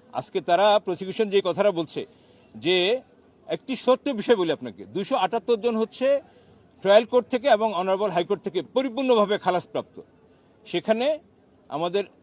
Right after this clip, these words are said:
আজকের ট্রায়াল কোর্ট, বিজ্ঞ আদালত একশো আটাত্তর জনকে জামিন দিয়েছেন। তার মানে হচ্ছে যে অন্তত খালাস পাওয়া, উভয় আদালত থেকে খালাস পাওয়া আরও একশো জন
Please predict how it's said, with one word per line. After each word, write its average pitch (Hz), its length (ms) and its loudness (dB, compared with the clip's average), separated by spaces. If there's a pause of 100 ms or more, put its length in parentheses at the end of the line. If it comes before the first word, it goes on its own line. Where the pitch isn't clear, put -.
(120)
আজকের 156 300 -4
ট্রায়াল 175 260 -2
কোর্ট, 202 160 -2
বিজ্ঞ 160 220 -4
আদালত 175 320 -2
একশো 156 220 -4
আটাত্তর 156 380 -4
জনকে 160 240 -6
জামিন 139 240 -6
দিয়েছেন। 107 340 -12 (200)
তার 165 120 2
মানে 180 200 -2
হচ্ছে 240 220 -4
যে 269 200 -2 (460)
অন্তত 180 400 -2
খালাস 247 300 4
পাওয়া, 190 320 6
উভয় 185 280 6
আদালত 233 260 4
থেকে 226 220 -4
খালাস 190 240 -2
পাওয়া 240 240 -6
আরও 185 200 4
একশো - 320 0
জন 196 200 -2